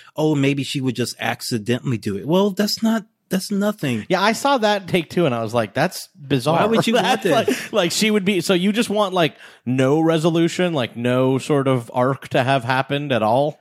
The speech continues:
Speaker 1: She just, uh, just, l-, I, I don't know what
Speaker 2: "Oh no, I, like, accidentally kicked my dragon on the side and he
Speaker 1: <laughs>
Speaker 2: killed everybody." <laughs> Like,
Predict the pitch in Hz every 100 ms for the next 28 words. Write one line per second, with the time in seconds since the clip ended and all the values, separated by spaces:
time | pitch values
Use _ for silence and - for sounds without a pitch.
0 | _ _ - 143 120 135 135 127 120 123
1 | 156 131 117 - _ _ 117 131 - 123
2 | 131 117 113 113 110 156 165 165 165 156
3 | 156 165 - 156 170 - 156 151 160 151
4 | 139 - 160 156 - - - _ 143 147
5 | 139 135 156 170 156 131 123 113 202 151
6 | 196 - 156 190 175 175 156 170 170 131
7 | 139 180 170 180 165 180 175 196 180